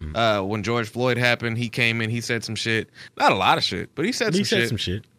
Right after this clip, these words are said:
Speaker 1: Which, I
Speaker 2: I
Speaker 1: mean,
Speaker 2: think
Speaker 1: sometimes you
Speaker 2: that
Speaker 1: can give people's, like, you know, I give people all the fucking love for brevity. If you can make that shit brief and get it out there
Speaker 2: Eh,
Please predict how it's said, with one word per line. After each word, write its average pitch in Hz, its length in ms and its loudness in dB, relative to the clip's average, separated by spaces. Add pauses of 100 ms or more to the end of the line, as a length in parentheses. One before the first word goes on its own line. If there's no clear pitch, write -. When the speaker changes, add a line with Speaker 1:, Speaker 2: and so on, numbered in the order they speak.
(180)
Speaker 1:
Which, 208 220 4
I 202 40 2
Speaker 2:
I 147 100 6
Speaker 1:
mean, 175 80 6
Speaker 2:
think 165 180 4
Speaker 1:
sometimes 160 200 4
you 139 40 6
Speaker 2:
that 131 120 6
Speaker 1:
can 123 120 2
give 127 160 2
people's, 113 420 0
like, 104 220 0
you 120 100 0
know, 92 120 2 (180)
I 143 160 2
give 143 240 2
people 110 500 0
all 117 280 4
the 110 80 2
fucking 107 420 0
love 104 220 2
for 101 80 -2
brevity. 101 480 2 (260)
If 90 140 -2
you 120 100 0
can 120 80 0
make 113 200 0
that 113 120 2
shit 110 220 0
brief 107 340 4
and 101 100 0
get 104 120 2
it 104 100 2
out 101 200 2
there 101 120 2
Speaker 2:
Eh, 170 140 8